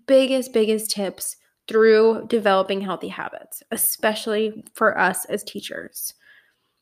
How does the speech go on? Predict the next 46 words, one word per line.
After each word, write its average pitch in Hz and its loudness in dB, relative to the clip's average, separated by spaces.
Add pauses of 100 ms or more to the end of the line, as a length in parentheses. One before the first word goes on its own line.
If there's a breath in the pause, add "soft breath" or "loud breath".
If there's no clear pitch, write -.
(920)
So 214 4
I 226 2
hope 262 4
you 285 8
enjoyed 269 6
this 247 4
podcast. 214 -2 (360 soft breath)
It 226 -2
was 220 -2
really 240 4
fun 247 0
to 226 0
talk 208 -2
about. 208 2
I'm 220 -4
extremely 226 -4
passionate 254 -4
about 247 -2
this 294 0
because 214 -2 (320 loud breath)
I 226 2
do 226 0
believe 208 0
that 190 0
we 214 4
do 214 0
need 214 2
to 208 -2
take 202 -6
care 202 -2
of 196 0
ourselves. 196 0
And 202 -2
these 202 -2
are 202 4
the 202 0
three 202 0
ways 185 -2
that - -8
I 285 2
do 269 2
it. 254 0
It 214 -2
works 202 -4
for 196 -2
me. 233 0